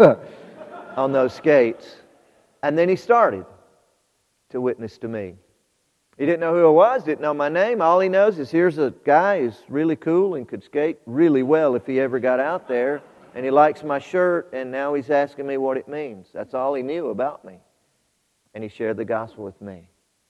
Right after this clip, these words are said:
When he was done, I just laughed in his face and told him what an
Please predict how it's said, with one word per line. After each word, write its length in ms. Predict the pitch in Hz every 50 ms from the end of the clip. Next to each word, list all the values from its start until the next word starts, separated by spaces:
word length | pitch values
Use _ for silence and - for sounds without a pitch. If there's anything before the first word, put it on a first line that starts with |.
| _ _ _ _ _ _ _ _ _ _ _ _ _ _ _ _ _ _ _ _ _ _ _
When 160 | _ 120 143 170
he 80 | 190
was 140 | 185 170 139
done, 240 | 165 160 156 147 143
I 100 | 139 131
just 220 | 117 127 104 95
laughed 420 | 117 120 127 131 131 131 131 - 127
in 100 | 127 120
his 140 | 110 -
face 320 | - _ 127 120 113 104 92
and 100 | 98 95
told 200 | 123 120 117 113
him 80 | 113
what 160 | 117 113 110 104
an 160 | 101 104